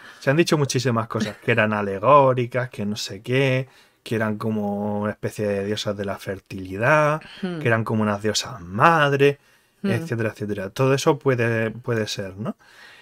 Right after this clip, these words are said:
Speaker 1: Pero luego está el tema de por qué tienen este cuerpo, esta figura tan cu-
Speaker 2: Era joven y necesitaba el dinero, lo siento.
Speaker 1: tan curiosa,
Speaker 2: <laughs>
Speaker 1: sí.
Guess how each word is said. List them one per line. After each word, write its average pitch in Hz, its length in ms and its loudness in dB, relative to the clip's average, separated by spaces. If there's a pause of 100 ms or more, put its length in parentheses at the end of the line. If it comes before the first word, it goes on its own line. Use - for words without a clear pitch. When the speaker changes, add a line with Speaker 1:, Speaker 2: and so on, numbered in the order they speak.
(180)
Speaker 1:
Pero 156 200 8
luego 185 460 6
está 160 400 4
el 131 160 2
tema 151 240 4
de 170 100 4
por 117 160 -2
qué 117 140 -2
tienen 110 680 -4
este 113 320 -10
cuerpo, 110 360 -4
esta 101 200 -10
figura 113 500 -4
tan 120 300 -4
cu- 190 120 -8
Speaker 2:
Era 196 140 0
joven 202 320 -2
y 180 60 -4
necesitaba 165 560 -6
el 160 80 -4
dinero, 151 400 -8
lo 147 140 -14
siento. 156 240 -14
Speaker 1:
tan 120 260 4
curiosa, 127 560 0
Speaker 2:
<laughs> 320 260 8
Speaker 1:
sí. - 120 2